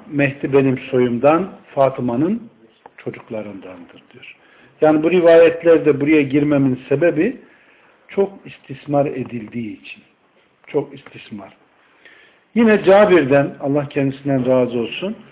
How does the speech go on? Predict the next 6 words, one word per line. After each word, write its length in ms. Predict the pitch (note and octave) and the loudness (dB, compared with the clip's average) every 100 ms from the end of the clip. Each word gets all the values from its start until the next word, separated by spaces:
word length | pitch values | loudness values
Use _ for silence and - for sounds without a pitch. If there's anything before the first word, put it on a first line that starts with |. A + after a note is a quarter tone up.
| _ _ | _ _
gelen 340 | D3 D3+ C#3+ | 0 2 2
rivayette 880 | C3+ C3 B2+ B2+ B2 - F#3+ A3 - - | 2 2 4 4 0 0 2 2 -2 -8
Aleyhisselatü 680 | C#3+ D3 - C#3 C3 B2+ B2 | -6 -6 -4 0 0 0 -6
Vesselam, 560 | A#2+ - B2 E3 G#3 - - - _ _ | -8 -6 -2 -2 -2 -10 -20 -20 _ _
İsa 380 | D#3 C#3+ C#3 D#3+ | -8 -8 -2 2
Aleyhisselam 600 | C#3+ B2 - C3 A#2 A2+ | 2 0 -6 -8 -6 -8